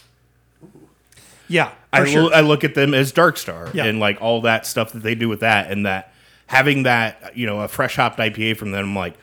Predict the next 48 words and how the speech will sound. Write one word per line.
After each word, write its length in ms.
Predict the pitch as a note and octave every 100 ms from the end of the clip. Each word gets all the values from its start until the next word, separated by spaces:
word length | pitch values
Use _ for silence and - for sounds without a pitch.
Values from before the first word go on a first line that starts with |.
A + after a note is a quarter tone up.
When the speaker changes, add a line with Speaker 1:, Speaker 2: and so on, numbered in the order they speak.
| _ _ _ _ _ _ -
Speaker 2:
"You 100 | A4
guys 120 | F4+ B3+
know 100 | A#3+
how 80 |
to 60 | G3
make 200 | F#3+ -
beer." 280 | D3+ F#2 -
Speaker 1:
Yeah, 140 | - E3+
Speaker 2:
I 40 |
mean, 140 | G3
Speaker 1:
I, 120 | F#3 D3+
I 80 | B3
w-, 160 | B3 -
I 120 | A3+
won't 380 | A#3+ A#3 G3+ E3+
go 120 | G3
so 160 | - E3+
far 240 | E3+ D3+
as 80 | C#3+
to 80 | C3+
say 220 | - D3
it's 120 | C3+
gonna 300 | - C3 B2
crack 360 | A#2 - D3+ D3
my 140 | C3+
top 240 | B2+ C3+ C3
ten, 240 | C#3+ B2+
but, 300 | A#2 B2 A#2+ -
but 100 | A#2
that 200 | D#3+ -
specific 840 | D3+ C3 - C#3 C#3 B2+ B2 - _ _ _ _ _ _
Head 340 | D#3 D3+ C3
Full 200 | - C#3+
of 80 | C3
Fresh 260 | - C3 B2
Hops 440 | C3+ A#2 C3 -
was 180 | C3 A2+
probably 540 | - - C#3 C3+ B2+ B2+
my 320 | A#2+ A2+ A2+
favorite 460 | - C3+ B2+ A#2+
hazy 300 | A2 B2 A#2
I 60 | A2
P 200 | A2+ G#2+
A 20 |
of 60 | G#2
the 60 |
year. 240 | G2 - - _ _ _ - -
But 340 | B2+ D3+ B2